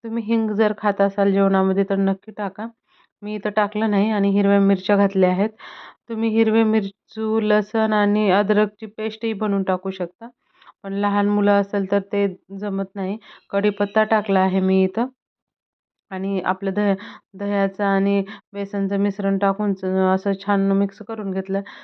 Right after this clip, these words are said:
चवीनुसार मीठ टाकलं आहे, थोडीशी चिमूटभर साखर टाकली आहे, अशी उकळी येऊ द्यायची आहे,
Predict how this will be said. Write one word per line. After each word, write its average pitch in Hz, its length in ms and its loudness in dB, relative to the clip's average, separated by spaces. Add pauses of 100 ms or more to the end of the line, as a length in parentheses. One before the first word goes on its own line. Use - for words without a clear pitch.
(200)
चवीनुसार 196 560 -2
मीठ 202 260 0
टाकलं 202 320 -4
आहे, 185 240 -2 (400)
थोडीशी 208 320 -4
चिमूटभर 208 480 0
साखर 202 340 0
टाकली 208 340 0
आहे, 196 80 6
अशी 196 180 0
उकळी 208 320 0
येऊ 226 140 4
द्यायची 190 400 2
आहे, 185 160 2